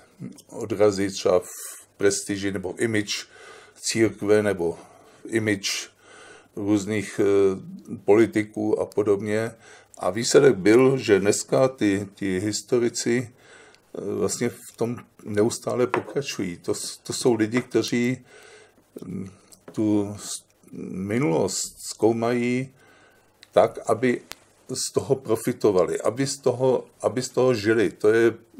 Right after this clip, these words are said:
vnímání, eh, studia minulosti jako profese,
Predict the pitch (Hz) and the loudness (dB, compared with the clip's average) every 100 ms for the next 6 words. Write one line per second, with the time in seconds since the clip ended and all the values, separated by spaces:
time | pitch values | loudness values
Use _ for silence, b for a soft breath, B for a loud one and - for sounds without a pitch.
0 | 101 98 92 90 117 131 131 131 127 110 | -12 -10 -10 -6 -4 -2 0 -2 -2 -6
1 | 107 B B B B B B - 98 98 | -8 B B B B B B -8 -8 -6
2 | - - 120 131 120 98 110 120 113 - | -8 -2 2 4 4 4 2 2 2 -2
3 | - 127 120 110 117 113 - - _ _ | -4 4 6 6 4 2 0 -6 _ _
4 | _ - - 107 - 120 - - 110 113 | _ -20 -2 0 6 4 4 4 4 2